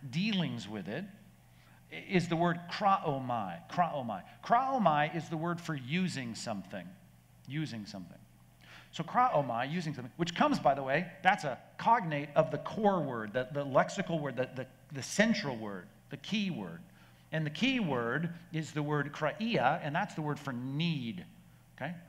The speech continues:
Need, and when I need something, kraia, when I use something, kraomai, and then there's this word to describe what I shouldn't be like, and that is ka'a, kata kraomai, which means I shouldn't have this intensive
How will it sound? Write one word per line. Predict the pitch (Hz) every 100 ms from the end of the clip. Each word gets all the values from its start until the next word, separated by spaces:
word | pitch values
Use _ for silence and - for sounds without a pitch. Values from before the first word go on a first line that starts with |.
| - - 131
Need, | 170 208 240 262 220 - -
and | 147
when | 156
I | 143
need | 151 220 208
something, | 147 135 160 180 -
kraia, | 139 170 151 151 - - - -
when | 151 160
I | 139 117 120
use | 160 277 -
something, | 151 131 151 180 -
kraomai, | 202 214 147 123 117 135 196 - - -
and | 151 175
then | 202
there's | 190 131
this | 160 -
word | 170 196 -
to |
describe | 143 147 - 180 165 160
what | 147 147
I | 139
shouldn't | - - 208 190 165 135
be | 185 190
like, | 131 95 101 - - - -
and | 135 147
that | 151
is | 135 -
ka'a, | - 247 - 113 95 - - -
kata | 240 233 120 - -
kraomai, | 143 120 127 117 110 87 - - - - - -
which | 165 170
means | 180 180 170
I | 156
shouldn't | 147 - 285 247
have | 185 165
this | 151 151
intensive | 139 - - 196 226 -